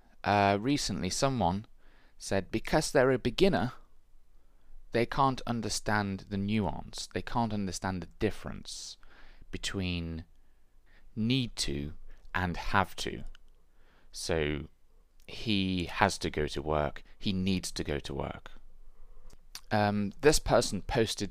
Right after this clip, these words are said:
two example sentences that they were trying to understand. They were from some kind of English learning application,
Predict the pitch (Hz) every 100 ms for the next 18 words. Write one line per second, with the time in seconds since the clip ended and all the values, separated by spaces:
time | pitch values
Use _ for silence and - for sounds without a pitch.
0 | - - 135 113 107 98 107 98 - 98
1 | 95 - 95 - 92 - 76 - 69 69
2 | - - - - - - - 82 90 82
3 | 80 87 80 78 80 71 71 73 71 65
4 | - - - - - - - - - -
5 | - 135 139 123 156 147 131 120 139 120
6 | 110 104 92 - - 107 90 87 - -
7 | 85 90 82 80 76 - - - - 82
8 | 76 - -